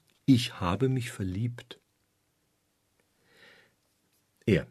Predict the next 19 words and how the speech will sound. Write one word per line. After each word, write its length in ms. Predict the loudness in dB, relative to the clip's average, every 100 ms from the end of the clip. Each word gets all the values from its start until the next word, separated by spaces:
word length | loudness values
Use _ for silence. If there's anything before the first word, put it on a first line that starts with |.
| _ _ _ _ _ -20 2
Als 260 | 8 8 8
wir 140 | 8
vor 140 | 8
siebzehn 380 | 8 6 6 6
Jahren 220 | 8 8
erfuhren, 500 | 6 2 6 8 10
dass 220 | 8 2 0
wir 100 | 2
selbst 380 | 2 2 0
keine 320 | -2 2 4 4
Kinder 320 | 4 4 4
bekommen 480 | 2 0 2 2 2
können, 420 | 4 4 4 0 -8 _ _ _ _ _
schauten 420 | 4 6 6 6
wir 140 | 8
uns 180 | 8 4
nach 180 | 4 4
Alternativen 720 | 2 4 6 6 4 2 2
um. 240 | 0 -6